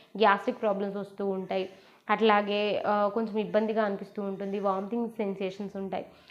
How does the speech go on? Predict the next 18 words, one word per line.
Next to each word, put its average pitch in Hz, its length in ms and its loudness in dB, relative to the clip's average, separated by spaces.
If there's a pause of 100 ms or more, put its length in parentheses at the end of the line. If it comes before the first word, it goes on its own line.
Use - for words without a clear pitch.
(200)
ఇవన్నిటి 269 460 4
వల్ల 247 260 4
కూడా 240 180 2
బేబీ 240 360 2
మూమెంట్స్ 254 720 0
ఇచ్చేది 294 640 0
అర్థం 254 400 4
కాదన్నమాట. 190 540 0 (560)
So, 302 100 6
ఐదు 214 240 4
నెలల 277 200 2
చివరి 233 320 2
నుంచి, 277 640 0
ఆ, 214 200 2
ఇచ్చినప్పటికీ 220 640 0
మనకు 294 260 2
అర్థం 196 300 0
కాదు. 208 300 -2